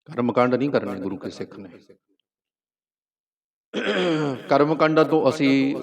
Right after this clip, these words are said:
ਵੱਖਰੇ ਰਹਿਣਾ ਹੈ, ਇਹਨਾਂ ਦੇ ਵਿੱਚ ਨਹੀਂ ਫਸਣਾ।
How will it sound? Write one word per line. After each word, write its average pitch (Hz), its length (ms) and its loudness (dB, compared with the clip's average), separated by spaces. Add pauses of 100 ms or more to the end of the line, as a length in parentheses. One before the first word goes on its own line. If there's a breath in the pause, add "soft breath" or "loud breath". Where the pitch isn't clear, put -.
(180)
ਵੱਖਰੇ 117 380 2
ਰਹਿਣਾ 98 260 -2
ਹੈ, 98 400 -12 (1200)
ਇਹਨਾਂ 127 280 2
ਦੇ 120 80 0
ਵਿੱਚ 107 200 -4
ਨਹੀਂ 95 120 -6
ਫਸਣਾ। 95 600 -14